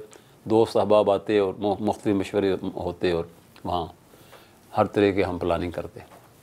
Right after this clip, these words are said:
ایک دن میں ہاسٹل میں تھا تو میرے پاس ایک بزرگ آئے، انہوں نے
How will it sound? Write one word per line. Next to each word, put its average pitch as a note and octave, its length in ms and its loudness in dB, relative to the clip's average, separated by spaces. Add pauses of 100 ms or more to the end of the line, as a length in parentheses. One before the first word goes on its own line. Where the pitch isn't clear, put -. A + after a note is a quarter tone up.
(1300)
ایک D3 180 10
دن E3+ 140 4
میں E3+ 180 6
ہاسٹل B2+ 340 0
میں D#3+ 140 0
تھا B2 300 2
تو A2 340 -2 (280)
میرے A#2 260 2
پاس A#2 240 2
ایک G#2+ 140 -2
بزرگ G#2 320 -2
آئے، F2+ 180 -2 (1400)
انہوں C#3 220 6
نے B2 280 4